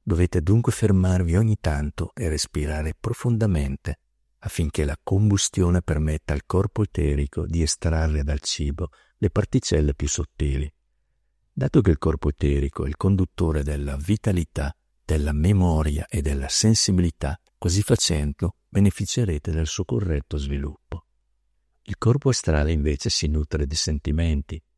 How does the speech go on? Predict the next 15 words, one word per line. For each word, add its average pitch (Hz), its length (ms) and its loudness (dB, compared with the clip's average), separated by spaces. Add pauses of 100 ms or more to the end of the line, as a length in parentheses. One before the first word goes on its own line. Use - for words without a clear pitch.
(100)
di 85 140 -4
emozioni, 76 680 -2 (300)
quindi 107 320 2
di 92 140 2
elementi 110 520 4
fatti 92 460 -4
di 95 140 0
una 135 160 4
materia 87 440 2
ancora 76 300 -2
più - 180 -6
sottile 78 680 -4
delle 101 240 -2
particelle 73 760 -4
eteriche. 71 680 -8